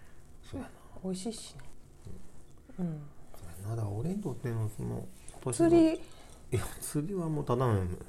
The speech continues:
Speaker 1: 趣味であって。っていうか、その、行動そのものはもうもはやどうでもいいのよ。
Speaker 2: うん。
Speaker 1: うん。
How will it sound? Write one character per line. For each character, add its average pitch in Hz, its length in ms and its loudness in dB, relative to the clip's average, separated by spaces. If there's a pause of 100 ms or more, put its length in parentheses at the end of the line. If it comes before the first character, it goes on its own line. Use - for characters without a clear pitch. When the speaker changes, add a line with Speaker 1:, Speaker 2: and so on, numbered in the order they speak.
(160)
Speaker 1:
趣 95 460 2
味 95 100 6
で 85 100 2
あ 76 40 -2
っ 76 60 -4
て。 73 340 -4 (960)
っ - 20 -8
て 180 100 -2
い - 20 2
う - 40 -4
か、 - 100 0
そ 92 120 0
の、 92 80 2 (380)
行 233 280 6
動 220 200 8
そ 190 100 2
の 185 140 8
も 185 120 10
の 123 120 8
は 87 100 6
も 90 140 4
う 92 40 6
も 117 140 4
は 147 160 2
や 90 80 4
ど 90 140 4
う 98 80 8
で 131 40 8
も 107 140 4
い 80 100 2
い 85 40 0
の 82 120 0
よ。 69 100 -6 (600)
Speaker 2:
う 214 60 2
ん。 - 20 0
Speaker 1:
う 202 140 0
ん。 170 200 -2